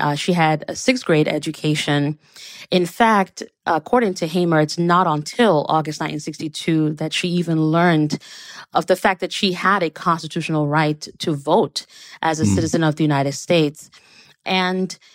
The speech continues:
Speaker 1: she also joined the movement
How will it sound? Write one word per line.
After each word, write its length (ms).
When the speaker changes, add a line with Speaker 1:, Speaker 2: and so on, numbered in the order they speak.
Speaker 1:
she 400
also 640
joined 360
the 40
movement 680